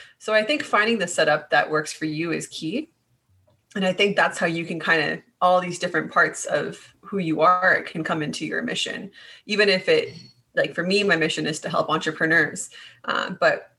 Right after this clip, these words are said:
my skills are, you know, from working for, for companies like Elance or Odask or Upwork. It was, you know, helping people build remote teams. That's what I did very well out of my crisis in two thousand and nine in Italy, was building a remote teams. Uh, and so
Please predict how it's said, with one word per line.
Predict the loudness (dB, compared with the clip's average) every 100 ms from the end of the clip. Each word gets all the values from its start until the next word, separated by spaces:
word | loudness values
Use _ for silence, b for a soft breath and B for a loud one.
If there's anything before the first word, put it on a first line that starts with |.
| _
my | -4
skills | -4 2 4 6 4
are, | 0 -2 -4
you | -4
know, | -4
from | -6 -6 -6 -10 -18 -2
working | -2 0 -2 -2
for, | 0 2 0 0
for | 0 0
companies | -2 -6 -4 -4 0
like | -2 0
Elance | 0 2 0 -2
or | -2
Odask | 0 4 2 0 -2
or | -2
Upwork. | 0 2 2 0
It | -6
was, | -6 -8 -16 B B B
you | -4
know, | -2 2
helping | 2 2 -2
people | 0 0
build | 4 4 4
remote | 4 4 2
teams. | -2 -2 -4 -4
That's | -2 -2
what | 0 2
I | 4
did | 2 2 -6 -10
very | 0 2 4
well | 4 4 2 0
out | -2
of | -2 -4
my | -4
crisis | 0 0 0 -6 -6
in | -8 -6
two | -2
thousand | 0 0
and | 0
nine | 0 0
in | 0
Italy, | 0 0 0
was | -2 -4
building | 0 2 2
a | 0
remote | 0 -2
teams. | -2 -2 -2 -4 -10 B B B B
Uh, | 2 4 4
and | 0 -4
so | -2 -2